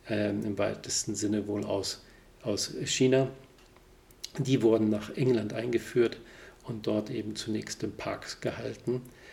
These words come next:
wo sich dann eben eine, eine Art herausgebildet hat, die es so in, in Asien eben nicht gibt, nämlich die, die Mischform aus diesen beiden Arten. Ne?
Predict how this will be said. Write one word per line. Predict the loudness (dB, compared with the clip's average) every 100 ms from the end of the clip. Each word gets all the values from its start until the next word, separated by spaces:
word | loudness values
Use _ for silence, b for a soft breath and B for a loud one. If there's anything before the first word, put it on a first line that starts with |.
| B B -2
wo | 4 4
sich | 4 2
dann | 0 0
eben | 2 4 4 4
eine, | 0 0 2 0 -2 -2
eine | -2 -2 -2 0
Art | 2 2
herausgebildet | 4 4 2 0 6 8 6 4
hat, | -2 0
die | -2
es | -2 -2 -4 B B B B B -6
so | 4 6 6
in, | 4 0
in | -2 -4
Asien | -2 0 2 0 0
eben | 0 0 -2
nicht | -6 -2
gibt, | -2 0 0
nämlich | 2 0
die, | -2 -4 -4 B B B B -10 -2
die | -2 -2 -8 -16 -14 0
Mischform | 2 2 0 -2 -2
aus | -8 -6
diesen | -6 -6
beiden | -8 -10 -8 -8
Arten. | -6 -8 -10 -12 -14 -18 B B B B B B -4
Ne? | 0 2